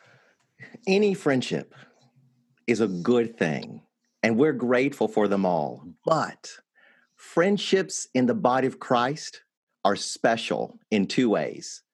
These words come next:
The first is cross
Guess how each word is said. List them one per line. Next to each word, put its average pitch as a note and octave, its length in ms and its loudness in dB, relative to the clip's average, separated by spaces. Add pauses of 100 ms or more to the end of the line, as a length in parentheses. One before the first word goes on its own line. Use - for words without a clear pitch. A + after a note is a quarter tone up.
(520)
The A#2 80 2
first F3+ 580 0
is A#2+ 540 0 (680)
cross - 680 0